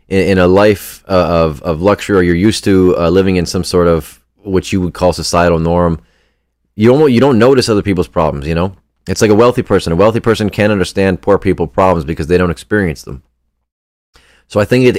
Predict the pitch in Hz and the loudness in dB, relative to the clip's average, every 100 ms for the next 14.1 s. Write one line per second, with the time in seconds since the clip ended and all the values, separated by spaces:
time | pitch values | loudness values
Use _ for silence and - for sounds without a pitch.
0 | - 98 - 95 123 117 95 107 104 95 | 0 -2 -2 2 2 2 0 0 0 -2
1 | 85 - 92 - 90 - 78 82 - 76 | -8 -8 -4 -2 -2 -4 -6 -4 -4 -10
2 | - - - 110 127 101 82 76 - - | -12 -18 -10 -2 0 0 -2 -4 -6 -12
3 | 98 95 - - - - 131 135 104 95 | -12 -12 -16 -18 -12 -4 0 2 4 2
4 | 90 82 76 78 65 - - _ _ _ | 2 -2 -6 -8 -8 -12 -20 _ _ _
5 | _ _ _ _ _ _ - 101 101 92 | _ _ _ _ _ _ -2 2 2 2
6 | - 95 110 110 101 98 - - 110 - | 2 2 4 4 4 2 0 -2 -2 -2
7 | - 82 82 87 82 - 87 82 90 - | -6 -2 0 0 -2 -2 -2 -2 -4 -4
8 | 82 78 67 76 78 78 - 58 71 - | -4 -4 -4 -4 -4 -4 -8 -14 -14 -16
9 | - 110 85 65 _ _ _ _ _ _ | -2 0 0 -2 _ _ _ _ _ _
10 | _ _ - 107 113 117 107 107 104 - | _ _ -4 -2 2 0 2 2 2 2
11 | 95 87 85 - 113 107 101 101 95 95 | 0 0 -2 -4 -2 0 2 2 2 0
12 | 95 87 80 90 90 80 87 85 82 85 | 0 0 0 0 -2 -2 -2 -2 -4 -6
13 | 80 87 80 80 82 78 76 76 85 82 | -6 -6 -6 -6 -2 -2 -2 0 0 0
14 | 76 | -2